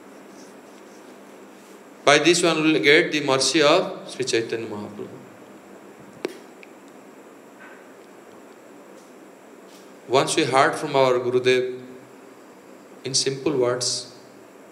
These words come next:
what is preaching? Prachar is bhakti ka dhakkar. Means, when we eat enough, then barf comes from the stomach. The signal that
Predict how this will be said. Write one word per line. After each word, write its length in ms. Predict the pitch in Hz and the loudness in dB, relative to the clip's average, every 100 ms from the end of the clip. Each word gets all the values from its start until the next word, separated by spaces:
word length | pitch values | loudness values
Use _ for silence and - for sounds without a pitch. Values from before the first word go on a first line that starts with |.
| - - - - - - - - - - - - - | -20 -20 -20 -20 -20 -20 -20 -20 -20 -20 -20 -8 2
what 160 | 175 | 4
is 120 | 208 | 4
preaching? 680 | 202 170 170 185 190 196 - - | 2 0 4 4 2 -4 -12 -2
Prachar 560 | 143 151 170 180 202 | 0 6 8 8 6
is 280 | 175 156 147 | 4 0 -4
bhakti 580 | 123 135 131 - 160 156 156 | 0 0 -2 -2 2 2 2
ka 80 | |
dhakkar. 840 | 135 117 117 - - 117 - - 120 | -2 -2 -8 -6 -4 -2 -4 -10 -4
Means, 540 | 131 156 - - - - - - - - - - - - - - - - - - - - - - | -4 -2 -4 -4 -12 -20 -20 -20 -20 -20 -20 -20 -20 -20 -20 -20 -20 -20 -20 -20 -20 -20 -20 -6
when 240 | - 180 190 | 2 4 6
we 80 | 190 | 4
eat 380 | 180 214 202 | 4 2 0
enough, 520 | - 147 147 170 - - - - - - - - - | -4 -2 -2 -2 -4 -14 -20 -20 -20 -20 -20 -20 -2
then 600 | 131 135 135 135 - 113 | 4 4 4 -6 -8 0
barf 400 | 120 147 147 - | 4 4 0 -4
comes 580 | 127 107 104 - - - - - - - - - - - - - - - - - | -4 -4 -8 -8 -10 -16 -20 -20 -20 -20 -20 -20 -20 -20 -20 -20 -20 -20 -20 -12
from 180 | - 120 | -8 -6
the 80 | 120 | -4
stomach. 600 | - 113 113 104 - - | -2 -2 -4 -8 -10 -6
The 80 | 127 | -2
signal 500 | - 151 160 165 143 | -2 -2 2 2 4
that 420 | 147 180 - - | 4 4 2 -8